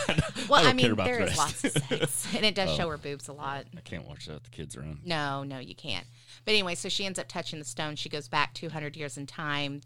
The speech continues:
Speaker 2: to the Highlands, and then she, and it's whenever Britain's trying to take over Scotland.
Speaker 1: So what year
Speaker 2: Or
Speaker 1: is it first set in?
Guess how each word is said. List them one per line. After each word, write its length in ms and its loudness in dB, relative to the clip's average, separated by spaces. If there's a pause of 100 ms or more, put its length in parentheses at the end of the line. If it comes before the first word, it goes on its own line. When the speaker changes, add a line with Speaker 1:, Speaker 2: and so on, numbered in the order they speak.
Speaker 2:
to 380 -4
the 100 -2
Highlands, 560 -4
and 100 -8
then 240 -8 (540)
she, 580 -2
and 100 2
it's 200 -4
whenever 260 -2
Britain's 480 -4
trying 220 -4
to 60 -2
take 260 -8
over 160 -8
Scotland. 580 -2 (400)
Speaker 1:
So 140 0
what 160 4
year 140 0
Speaker 2:
Or 20 2
Speaker 1:
is 140 -2
it 200 -2
first 300 -4
set 160 -2
in? 180 -2